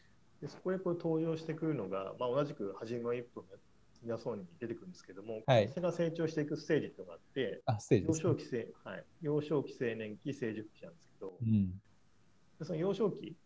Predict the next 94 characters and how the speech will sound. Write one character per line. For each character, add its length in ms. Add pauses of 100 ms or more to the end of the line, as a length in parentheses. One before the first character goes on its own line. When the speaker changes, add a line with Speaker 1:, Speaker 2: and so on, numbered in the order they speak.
(160)
Speaker 1:
ス 100
タ 80
ー 40
ト 100
し 60
た 60
ば 100
っ 60
か 100
り 60
の 80
時 120
は 60
ど 100
う 60
し 60
て 80
も 100
自 140
分 160
で 80
や 80
ん 40
な 80
い 20
と 60
い 40
け 60
な 60
い 20
の 80
で、 320 (160)
職 300
員 120
的 120
な 60
人 200
格 160
が 100
大 140
体 100
ま 100
あ 180
八 240
割 120
と 100
か 160 (260)
Speaker 2:
は 220
い。 120
Speaker 1:
ぐ 80
ら 20
い 20
に 20
な 60
る。 100 (280)
Speaker 2:
そ 60
う 40
で 40
す。 40
Speaker 1:
こ 80
れ 40
は 40
し 40
ょ 20
う 40
が 60
な 60
い。 80 (320)
Speaker 2:
う 40
ん。 260 (200)
Speaker 1:
だ 80
か 20 (1200)
ら 100
そ 100
こ 60
か 120
ら 40
こ 120
う 20
青 220
年 280
期 160
に 220 (360)
上 100
が 80
っ 80
て 60
い 60
く 60
ん 40
で 60
す 80
け 80
ど、 260